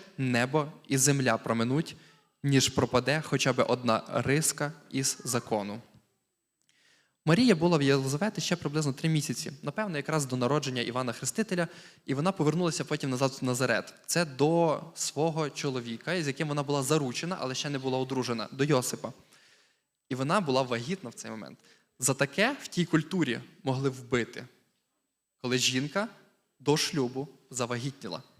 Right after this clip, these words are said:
Ще й плюс повернулася звідкись. Та Магі-, Марія, вона довіряла Господу.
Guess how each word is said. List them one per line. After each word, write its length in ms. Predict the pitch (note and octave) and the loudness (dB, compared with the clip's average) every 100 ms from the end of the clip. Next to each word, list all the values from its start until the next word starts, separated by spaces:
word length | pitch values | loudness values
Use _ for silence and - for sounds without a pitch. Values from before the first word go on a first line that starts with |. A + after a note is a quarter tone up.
| _ _ _ _ _ | _ _ _ _ _
Ще 140 | - | -8
й 20 | |
плюс 260 | A#2+ D#3 - | -4 -4 -4
повернулася 720 | - C3+ C#3 D3 A#2+ - A2+ | -4 -2 -2 0 -2 -2 -6
звідкись. 480 | A#2 A#2 - A#2+ - _ _ _ _ _ _ _ _ _ _ _ _ - | -4 -6 -6 -12 -12 _ _ _ _ _ _ _ _ _ _ _ _ -4
Та 120 | C3+ | 0
Магі-, 440 | C3 A#2+ D3 - C#3+ | 0 -2 -6 -8 -4
Марія, 520 | C#3+ D3 G#3 G#3+ F3 | 0 0 0 0 -2
вона 220 | C#3 D3 C#3+ | -2 -2 -2
довіряла 920 | B2 D3 C#3+ C3 A#2+ B2 B2+ B2 B2+ - _ | 0 0 2 2 2 0 -2 -6 -10 -18 _
Господу. 640 | B2 B2+ A#2 - G#2 G2+ | -8 -4 -2 -4 -10 -12